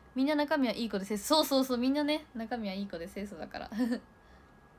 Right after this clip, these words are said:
ラオケボックス配信期待して、そう、期待しててくださいね。ありがとう。みーたんいい子、ありがとうございます。みゆちゃんもジェーケーになってやるみーたんに。え、なるかな？イェイって。<laughs> ならないかも。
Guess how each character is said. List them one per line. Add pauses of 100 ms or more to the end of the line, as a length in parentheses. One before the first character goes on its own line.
(760)
ラ
オ
ケ
ボ
ッ
ク
ス
配
信
期
待
し
て、
そ
う、
期
待
し
て
て
く
だ
さ
い
ね。
あ
り
が
と (460)
う。
み
ー
た
ん
い
い
子、
あ
り
が
と
う
ご
ざ
い
ま
す。 (360)
み
ゆ
ち
ゃ
ん
も
ジ
ェ
ー
ケ
ー
に
な
っ
て
や
る
み
ー
た
ん
に。
え、
な
る
か
な？ (720)
イ
ェ
イ
っ
て。 (1500)
<laughs>
な
ら
な
い (300)
か
も。